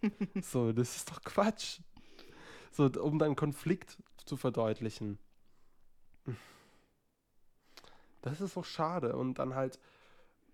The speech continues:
Speaker 2: aber ich verstehe auch, warum er das macht, damit das Ende so effektiv ist.
Speaker 1: Mhm.
Speaker 2: Also, das ist eine Szene Anfang und dann die
Speaker 1: Ja.
Speaker 2: Erkenntnis.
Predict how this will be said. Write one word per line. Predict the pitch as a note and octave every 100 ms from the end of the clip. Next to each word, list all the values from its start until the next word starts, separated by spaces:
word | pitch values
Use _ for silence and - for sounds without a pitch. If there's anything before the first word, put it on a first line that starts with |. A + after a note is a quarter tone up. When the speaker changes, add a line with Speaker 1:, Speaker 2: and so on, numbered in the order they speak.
| -
Speaker 2:
aber | - C3+
ich | C3
verstehe | C#3 B2 - F3 D#3
auch, | A#2
warum | A2+ B2+ G3+
er |
das | D3 A2 -
macht, | A2 C3+ - -
damit | B2+ C#3+
das | C3+
Ende | - E3+ F3+
so | B2
effektiv | A#2 A2+ A2+ - A2+ G2+
ist. | G#2+ G#2 -
Speaker 1:
Mhm. | G3 F#3+ F#3+ F#3+ _ _
Speaker 2:
Also, | C3 A#2+ A#2+ A#2 - - -
das | B2 -
ist | -
eine | C#3 B2
Szene | D3 C3+ B2
Anfang | C3+ E3 - D3 C#3 C#3
und | C3
dann | B2+ B2
die |
Speaker 1:
Ja. | -
Speaker 2:
Erkenntnis. | G#3+ C#3 A#2+